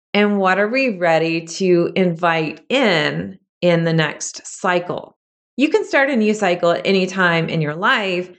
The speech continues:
but the new year kind of brings this blank slate energy.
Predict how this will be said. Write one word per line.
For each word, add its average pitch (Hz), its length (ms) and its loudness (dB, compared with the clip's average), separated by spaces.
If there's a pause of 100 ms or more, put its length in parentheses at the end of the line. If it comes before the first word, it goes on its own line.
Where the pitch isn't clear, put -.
(460)
but 269 340 2 (320)
the 277 80 4
new 294 260 2
year 190 380 2
kind 277 240 -2
of 233 140 -2
brings 208 400 2
this 180 400 0
blank 180 560 0
slate 165 720 0
energy. 160 640 0